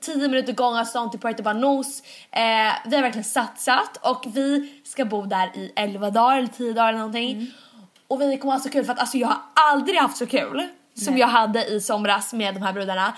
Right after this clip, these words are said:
Speaker 1: Alltså det var så fruktansvärt kul. Och jag tittade tillbaka på videos och bilder idag. Alltså jag blev helt manisk för att vi ska ha så fruktansvärt roligt.
Speaker 2: Det var jättekul.
Speaker 1: Det bästa med Marbella är att all alkohol är gratis.
Speaker 2: Ja.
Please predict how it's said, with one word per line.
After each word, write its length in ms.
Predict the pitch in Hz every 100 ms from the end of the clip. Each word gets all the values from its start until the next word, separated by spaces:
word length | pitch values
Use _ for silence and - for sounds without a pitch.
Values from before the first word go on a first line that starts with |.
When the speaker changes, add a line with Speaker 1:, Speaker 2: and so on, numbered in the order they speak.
| - - -
Speaker 1:
Alltså 320 | - 262 - 254
det 160 | 277
var 200 | 262 294
så 300 | - - 349
fruktansvärt 1600 | - - 415 453 440 392 - - _ 262 285 240 - 233 208 -
kul. 180 | 185 185
Och 60 |
jag 180 | 240 240
tittade 260 | 285 240 233
tillbaka 380 | 233 233 -
på 80 | 226
videos 400 | 226 254 226 220
och 60 | 214
bilder 240 | 208 208
idag. 160 | 202 214
Alltså 180 | 214 208
jag 60 |
blev 140 | 220 202
helt 360 | 202 214 226
manisk 640 | 320 302 202 180 226 285 - - - -
för 100 | 233
att 80 |
vi 100 | 220
ska 160 | 214 320
ha 80 | 247
så 120 | 196
fruktansvärt 760 | - - 233 233 - 190 185 190
roligt. 240 | 190 196
Speaker 2:
Det 60 | 240
var 20 |
jättekul. 600 | 202 190 - - 180 185 208 - -
Speaker 1:
Det 120 | - 277
bästa 360 | 392 392 415
med 120 | 392 381
Marbella 400 | 359 339 220 -
är 200 | 214 208
att 60 | -
all 220 | 302 302
alkohol 340 | 247 220 202
är 40 | 196
gratis. 460 | 202 190 494 - - _ _
Speaker 2:
Ja. 200 | 196 220